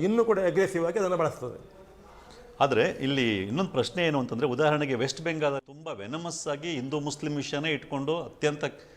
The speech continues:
Speaker 2: ಅತ್ಯಂತ ವೆನಮಸ್ ಆಗಿ, ಯಾವ ಮಟ್ಟಕ್ಕೆ ಅಂತಂದ್ರೆ ಎಲೆಕ್ಷನ್ ಕಮಿಷನ್ನು ಸುಪ್ರೀಂ ಕೋರ್ಟ್ ಅವರು ಬ-, ಆ ವಿಷಯ ಇಟ್ಕೊಂಡು ಏನು ಪೇಪರ್ ಆ್ಯಡ್‌ಗಳು ಕೊಟ್ಟಿದ್ದನ್ನ, ಆ, ಮುಂದೆ ಪಬ್ಲಿಷ್ ಮಾಡ್ಬೇಡಿ ಅಂತ ಹೇಳ್ಬೇಕಾಯ್ತು.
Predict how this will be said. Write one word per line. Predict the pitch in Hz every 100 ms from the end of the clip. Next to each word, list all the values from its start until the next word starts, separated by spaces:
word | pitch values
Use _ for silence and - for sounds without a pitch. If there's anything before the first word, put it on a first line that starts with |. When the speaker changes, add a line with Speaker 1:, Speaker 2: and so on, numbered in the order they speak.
| - 107
Speaker 2:
ಅತ್ಯಂತ | - - 196 190 196
ವೆನಮಸ್ | 151 139 123 -
ಆಗಿ, | 90 87 -
ಯಾವ | 104 127
ಮಟ್ಟಕ್ಕೆ | 160 151 151 151
ಅಂತಂದ್ರೆ | 139 135 151 190 - - 117
ಎಲೆಕ್ಷನ್ | 143 - 165
ಕಮಿಷನ್ನು | 151 143 131 139 139 143
ಸುಪ್ರೀಂ | 143 127 139 135
ಕೋರ್ಟ್ | 135 135 127 - - - 117
ಅವರು | 123 120
ಬ-, | 117 110 104 101 98 104
ಆ | 120 131
ವಿಷಯ | 127 117 - 151
ಇಟ್ಕೊಂಡು | 135 - 147 131
ಏನು | 135 123 -
ಪೇಪರ್ | 139 143 123
ಆ್ಯಡ್‌ಗಳು | 123 135
ಕೊಟ್ಟಿದ್ದನ್ನ, | 127 135 127 120 139
ಆ, | 139 110 110 - - - 120 110 104
ಮುಂದೆ | 131 139
ಪಬ್ಲಿಷ್ | 120 139 -
ಮಾಡ್ಬೇಡಿ | 147 131 123
ಅಂತ | 120 117
ಹೇಳ್ಬೇಕಾಯ್ತು. | 113 107 98 95 - - -